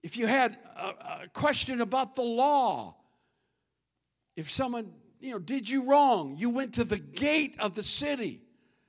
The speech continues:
where the elders sat. And that's where decisions were made, at the gates. Come on, church. It's interesting, Jesus calls the church, the Greek word in,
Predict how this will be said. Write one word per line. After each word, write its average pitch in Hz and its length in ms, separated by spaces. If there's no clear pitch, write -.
where 196 160
the 226 200
elders 262 480
sat. 113 420
And 170 100
that's 269 320
where 233 220
decisions 214 1080
were 190 180
made, 160 300
at 247 220
the 233 100
gates. 226 880
Come 151 180
on, 85 140
church. - 460
It's 214 220
interesting, 240 640
Jesus 208 640
calls 208 520
the 175 120
church, 208 340
the 143 60
Greek 247 320
word 202 320
in, 170 220